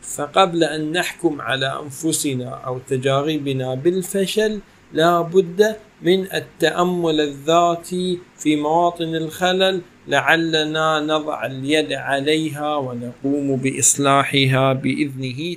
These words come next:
تعالى. دائمًا هناك الكثير من الفرص، أحيانًا نعثر على هذه الفرصة فلا نحسن الاستفادة منها والحفاظ عليها فتضيع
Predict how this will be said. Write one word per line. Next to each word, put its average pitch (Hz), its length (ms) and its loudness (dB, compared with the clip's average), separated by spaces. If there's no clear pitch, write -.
تعالى. 110 460 -14
دائمًا 190 640 -12
هناك 190 760 0
الكثير 165 1160 2
من 135 200 -2
الفرص، 120 720 -10
أحيانًا 226 720 2
نعثر 202 760 0
على 156 280 2
هذه 180 520 2
الفرصة 202 680 0
فلا 151 420 2
نحسن 160 540 -2
الاستفادة 165 880 2
منها 170 420 0
والحفاظ 160 600 -2
عليها 156 560 0
فتضيع 151 920 0